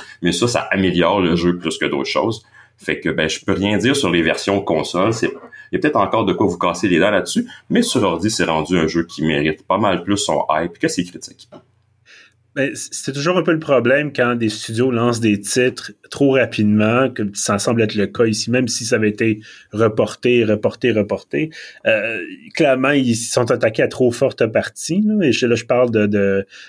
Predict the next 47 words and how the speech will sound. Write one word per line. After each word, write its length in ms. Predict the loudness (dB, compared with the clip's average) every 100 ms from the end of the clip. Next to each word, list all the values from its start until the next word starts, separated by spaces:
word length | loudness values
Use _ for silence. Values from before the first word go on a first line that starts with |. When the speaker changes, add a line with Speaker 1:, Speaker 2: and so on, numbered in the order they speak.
| _
Speaker 2:
euh, 140 | -4 -4
C 220 | -4 0
D 100 | 2
Projekt 420 | 2 2 2 0 0
Red, 220 | 2 2
Speaker 1:
Mm-hmm. 80 | 0
Speaker 2:
qui 100 | -2
est 40 |
le 140 | 0 -2
studio 400 | -4 0 2 2
qui 100 | 0
a 60 |
fait 260 | 0 -2 0
notamment, 380 | -2 2 2 2
euh, 480 | 2 0 -2 -4 -4
la 100 | -4
série 280 | -2 0
Witcher, 480 | 0 0 0 0 0 -2 -10 -6
et 160 | 0 0
qui 240 | 2 2
est 20 | 2
lié 460 | 2 2 2 2
à 420 | 2 2 2 0
la 140 | 0 -2
plateforme 500 | -2 -4 -4 -2 -2 -2 -4
G 220 | -4 0
O 180 | 0 0
G. 380 | -2 -4 -4 -6 -12 -20 -16 -6
Euh, 360 | -2 -2 -2
donc, 220 | 0 0 2
bref, 260 | 0 0
ils 60 | -2
se 100 | 0
sont 180 | 0 0
attaqués 300 | -2 0 0
à 60 |
trop 180 | 0 -2
forte 300 | 0 -2 0
partie, 260 | -2 -2 -2
en 40 |
tout 80 | -2
cas 80 | -4
selon 280 | 0 2 2
moi, 260 | 2 0 -2
et 260 | 2 2 2 -6 -20 _ _ -2
ils 120 | 0
ont 160 | 0